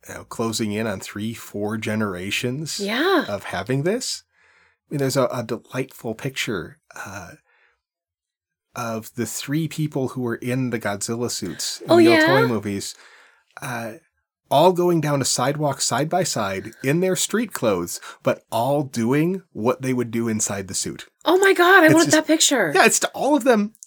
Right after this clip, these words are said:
Speaker 1: doing their monster walks.
Speaker 2: Oh my God. <laughs>
Speaker 1: Like, you know, if you were willing to take a chance on your idea that the best way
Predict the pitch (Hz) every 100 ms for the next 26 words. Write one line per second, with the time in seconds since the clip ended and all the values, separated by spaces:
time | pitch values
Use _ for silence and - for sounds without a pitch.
0 | - 156 196 208 202 190 175 214 240 -
1 | 113 73 - - - - 381 480 480 466
2 | 440 440 480 523 508 494 - 494 480 427
3 | - 415 370 - - - 392 - 427 -
4 | - 247 349 208 254 269 - - 294 480
5 | 403 247 254 254 185 185 214 208 - 175
6 | 196 202 - - 151 151 147 156 190 190
7 | 156 147 143 151 160 165 - 139 123 131
8 | 117 110 151 165 - 156 139 139 147